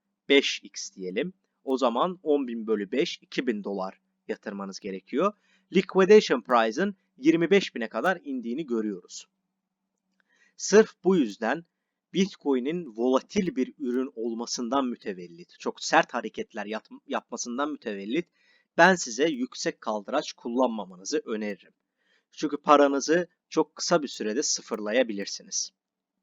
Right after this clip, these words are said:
Bu yüzden beş, on x gibi kaldıraçlar bence sizin için daha iyi olacaktır, herkes için daha iyi olacaktır diyerek aynı zamanda paranız sıfırlanmadan küçük bir, e, zararla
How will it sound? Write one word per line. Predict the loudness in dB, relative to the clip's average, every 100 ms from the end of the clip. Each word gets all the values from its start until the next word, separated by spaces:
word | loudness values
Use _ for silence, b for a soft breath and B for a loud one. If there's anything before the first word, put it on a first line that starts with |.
| _ _ _ _ _ _ _ _
Bu | 8
yüzden | 10 8 4 4 4 0 _ 4
beş, | 6 6 2 -6 -12 2
on | 4
x | 4 0 -10
gibi | -10 -4
kaldıraçlar | 2 2 2 -4 -2 0 0 -2 -2
bence | -2 -2
sizin | -8 -8 -10
için | -8 -8 -2
daha | 2 2
iyi | 0 -10
olacaktır, | -6 -6 -4 -2 -2 -2 -4 -6 _
herkes | -2 0 -2 -8 -8
için | -8 0
daha | 2 2
iyi | -2
olacaktır | -10 -12 -12 -12 -16 -18 _ _ _ _
diyerek | 6 8 8 6 _ _ _ _
aynı | 8 10 10 4
zamanda | 0 0 -4 0 2 2 _ _ _ _
paranız | 4 6 6 2
sıfırlanmadan | -2 -8 -2 0 6 8 6 2 -2 -6 -10 _ _ _ _ -18
küçük | -8 -6 -6 -2
bir, | -4 -4 _ _ -8
e, | 0 2 2 0 -2
zararla | 2 4 8 8 8 0